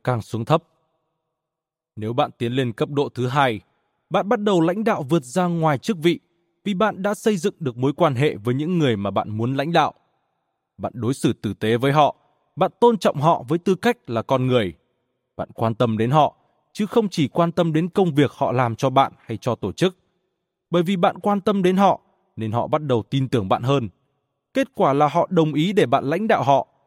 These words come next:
Hay nói cách khác, họ bắt đầu đi theo bạn vì họ muốn. Lưu ý, nhân viên làm việc cho bạn không chỉ vì chức danh bạn đang nắm giữ.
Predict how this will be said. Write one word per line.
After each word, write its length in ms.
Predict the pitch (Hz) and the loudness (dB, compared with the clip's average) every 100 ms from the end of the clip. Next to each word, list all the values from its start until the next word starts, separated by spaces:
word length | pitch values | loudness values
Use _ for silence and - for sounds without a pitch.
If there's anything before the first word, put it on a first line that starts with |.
| _ _ _ _ | _ _ _ _
Hay 100 | 107 | -8
nói 180 | 98 101 | -6 -4
cách 140 | 147 | -4
khác, 240 | - 170 180 _ _ _ - | 0 0 0 _ _ _ -4
họ 140 | 165 | 0
bắt 160 | 196 196 | 2 2
đầu 240 | 208 170 | 4 4
đi 160 | 175 196 | 4 2
theo 180 | 196 175 | 2 4
bạn 240 | 170 110 | 2 0
vì 100 | 104 | -6
họ 160 | 95 104 | -4 -4
muốn. 300 | 104 104 147 - _ _ _ _ _ _ _ _ _ _ _ _ _ _ _ _ _ _ _ _ | -2 -2 -4 -10 _ _ _ _ _ _ _ _ _ _ _ _ _ _ _ _ _ _ _ _
Lưu 220 | 110 120 | -2 0
ý, 300 | 117 113 135 175 _ _ _ _ _ _ | 0 0 -2 -6 _ _ _ _ _ _
nhân 200 | 170 233 | 0 2
viên 180 | 220 226 | 2 2
làm 220 | 214 180 | 2 0
việc 180 | 160 160 | 0 0
cho 160 | - 190 | -2 2
bạn 220 | 180 - | 2 0
không 260 | - 202 185 | -2 -2 -2
chỉ 160 | 117 | -6
vì 180 | 104 117 | -2 -4
chức 220 | - 190 | -2 -4
danh 300 | 170 180 143 | 0 -2 0
bạn 120 | 127 | -2
đang 200 | 117 117 | -2 -2
nắm 160 | 110 127 | -2 0
giữ. 280 | 160 165 | 2 2